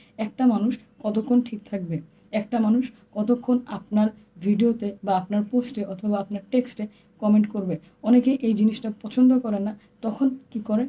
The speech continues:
আপনাকে আনফলো করে চলে যায়। অর্থাৎ আপনি লিমিটের মধ্যে আপনার পোস্টগুলো করে থাকবেন, তিনটা অথবা চারটা, এর বেশি পোস্ট করার, মানে করবেন না। আমি বলবো যে করবেন না, তিনটা থেকে চারটা পোস্টই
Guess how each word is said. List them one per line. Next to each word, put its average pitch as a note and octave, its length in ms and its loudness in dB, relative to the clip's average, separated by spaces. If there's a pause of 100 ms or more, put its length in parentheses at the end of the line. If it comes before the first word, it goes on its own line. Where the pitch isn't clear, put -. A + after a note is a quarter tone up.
আপনাকে G3 340 -8
আনফলো F#3 440 -6
করে A3 180 -6 (140)
চলে G#3 240 0
যায়। F3 140 -6 (240)
অর্থাৎ A3+ 380 -4
আপনি G3 260 -4
লিমিটের A#3 440 4
মধ্যে A3 280 4 (320)
আপনার G3+ 380 -2 (380)
পোস্টগুলো A3+ 460 -2
করে B3 220 2
থাকবেন, F#3 340 -2 (280)
তিনটা C4 300 4 (100)
অথবা G#3+ 260 0
চারটা, G3+ 360 -4 (160)
এর A3 120 0
বেশি G#3+ 260 0
পোস্ট A#3+ 300 -4 (800)
করার, A3+ 280 2 (220)
মানে G3+ 160 2 (120)
করবেন C4+ 300 6
না। D#3+ 220 -4 (140)
আমি A#3 220 4
বলবো A3 300 4
যে G#3+ 120 -2 (120)
করবেন A3+ 320 4
না, F3 120 -2 (280)
তিনটা A3+ 220 2
থেকে B3 220 4
চারটা G#3+ 360 -6
পোস্টই A3 460 -6